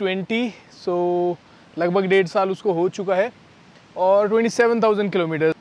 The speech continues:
So out of those twenty seven thousand kilometers, uh, कम से कम चौबीस से पच्चीस हज़ार kilometers are in Himalayas only।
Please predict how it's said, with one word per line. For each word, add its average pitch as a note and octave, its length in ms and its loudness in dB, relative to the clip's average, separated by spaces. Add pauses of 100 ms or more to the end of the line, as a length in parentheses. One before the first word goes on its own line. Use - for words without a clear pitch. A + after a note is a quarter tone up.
So - 40 -4
out F#3+ 260 2
of G#3 180 -2
those A3 180 2
twenty A3+ 420 -4
seven G3 340 0
thousand F#3+ 320 0
kilometers, A#3 520 -2 (760)
uh, F3+ 680 2 (320)
कम A#3 140 -4
से B3 140 0
कम A#3+ 300 0
चौबीस G#3+ 480 0
से - 380 -2
पच्चीस G3 360 -2
हज़ार F#3+ 200 2
kilometers F#3 500 -4
are F3 140 2
in E3+ 200 -6
Himalayas D#3+ 500 -2
only। E3+ 180 -4